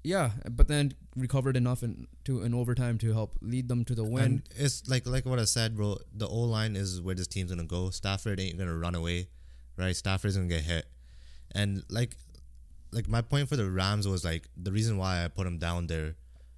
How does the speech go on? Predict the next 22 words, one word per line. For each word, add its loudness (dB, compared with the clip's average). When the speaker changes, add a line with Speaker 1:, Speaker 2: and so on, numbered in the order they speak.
Speaker 2:
was -2
that, 0
like, -4
it's 0
not 2
because 2
Stafford's -2
playing, -2
it's -4
because -2
how 0
long 0
is 4
Stafford 0
gonna -4
last? -4
Because -2
that 4
Speaker 1:
Yeah. 0
Speaker 2:
O-line -2
is -6
bad. 0